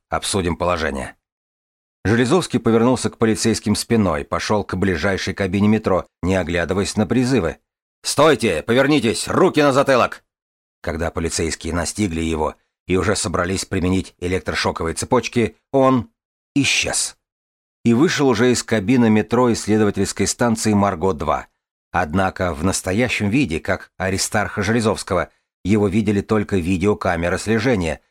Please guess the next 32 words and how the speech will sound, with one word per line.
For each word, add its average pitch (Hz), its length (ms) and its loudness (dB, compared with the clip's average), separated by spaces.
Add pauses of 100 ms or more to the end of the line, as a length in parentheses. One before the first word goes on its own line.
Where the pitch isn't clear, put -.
(140)
контролирующие 92 720 -2
помещения 104 760 0
и 120 100 -2
коридоры 85 440 0
станции. 71 560 -6 (720)
Тем 107 220 2
же, 90 100 -2
кто - 180 -4
встречался - 520 -2
на 110 120 4
пути 113 340 0
с - 60 -4
сотрудником 92 680 -2 (120)
И 104 120 0
П 117 340 0
Ф - 180 -8
П 101 240 -2 (280)
и 95 60 -2
оператором 92 540 -2
станции, 95 580 -2 (120)
он 180 180 2
казался 120 480 0
таким 113 400 0
же 90 100 -2
спешащим 98 640 -2
по 95 100 -2
делам 95 300 0
коллегой, 110 520 -2 (260)
которого 131 500 0
тут 101 220 0
же 95 80 0
забывали. 80 580 -2